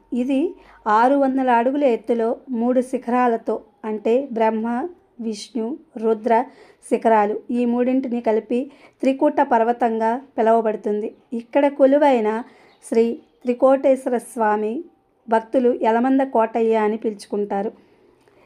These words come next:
ఈ శిఖరాలు త్రికూటాద్రి అని కూడా పిలుస్తారు. ఈ పురాణ నేపథ్యం, సుందుడు కుందరి అనే దంపతుల కూతురు ఆనందవల్లి గొల్లభామ రుద్రశిఖరంపై శివుని కోసం తీవ్ర తపస్సు చేసిందని,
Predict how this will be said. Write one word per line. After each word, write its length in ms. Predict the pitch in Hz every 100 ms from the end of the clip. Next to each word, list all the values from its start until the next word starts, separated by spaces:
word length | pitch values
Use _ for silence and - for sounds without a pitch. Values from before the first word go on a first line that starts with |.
| _ 247
ఈ 160 | 269
శిఖరాలు 680 | 269 269 262 277 240 220 220 - _ -
త్రికూటాద్రి 720 | 240 277 277 269 240 220 226
అని 140 | 226
కూడా 260 | 220 220 226
పిలుస్తారు. 640 | 233 214 202 - 202 202 - _ _ _ _ _ _
ఈ 420 | 254 269 269 269 349 _ 262
పురాణ 280 | 277 294 277
నేపథ్యం, 580 | 233 240 233 196 240
సుందుడు 760 | - - _ 285 285 302 302 311 311
కుందరి 420 | 247 247 262 262
అనే 300 | - 220 226
దంపతుల 540 | 214 214 233 262 262 233
కూతురు 540 | 226 220 220 214 240 - _ _
ఆనందవల్లి 760 | 196 202 214 247 254 226 202 208 - _ _ _ _ - 220
గొల్లభామ 540 | 220 254 254 226 233 - _ -
రుద్రశిఖరంపై 960 | 214 220 277 294 339 277 262 247 240 226
శివుని 400 | - 247 240 285
కోసం 440 | 285 240 233 220
తీవ్ర 420 | 220 - 233 262 254
తపస్సు 480 | 226 214 233 233
చేసిందని, 760 | 254 220 220 220 226 214 208